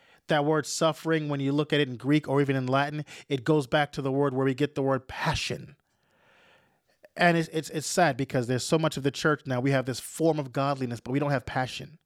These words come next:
We don't have passion. Passion is, in, by definition,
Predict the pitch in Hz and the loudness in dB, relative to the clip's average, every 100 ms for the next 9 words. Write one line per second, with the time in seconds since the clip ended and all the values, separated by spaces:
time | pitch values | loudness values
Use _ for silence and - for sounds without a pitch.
0 | _ _ _ _ _ _ _ _ _ _ | _ _ _ _ _ _ _ _ _ _
1 | _ _ - 170 180 160 - 156 143 127 | _ _ 0 4 6 4 2 0 0 -8
2 | - 170 196 240 - 165 135 160 143 131 | -6 4 4 4 2 2 2 4 4 4
3 | 123 - 127 151 139 143 - 151 202 117 | 0 -8 -4 -2 0 -2 -2 -2 -2 -4
4 | 104 | -10